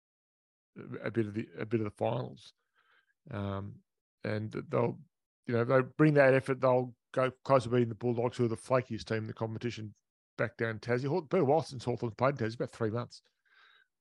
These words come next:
So they'll be looking forward to getting down there next week to the, to there. And then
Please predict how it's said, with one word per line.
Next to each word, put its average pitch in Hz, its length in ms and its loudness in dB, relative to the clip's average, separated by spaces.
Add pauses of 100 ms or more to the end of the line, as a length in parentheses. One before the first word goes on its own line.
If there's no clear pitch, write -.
(180)
So 113 400 -2 (160)
they'll 123 120 0
be 117 220 -4 (680)
looking 123 180 -4
forward 120 160 2
to 113 60 -4
getting 107 160 -2
down 107 200 -2
there 110 160 0
next 110 280 -8
week 113 180 -4 (240)
to - 100 -10
the, 107 220 -4 (100)
to 110 160 -6
there. 110 300 2
And 117 100 0
then 120 280 -2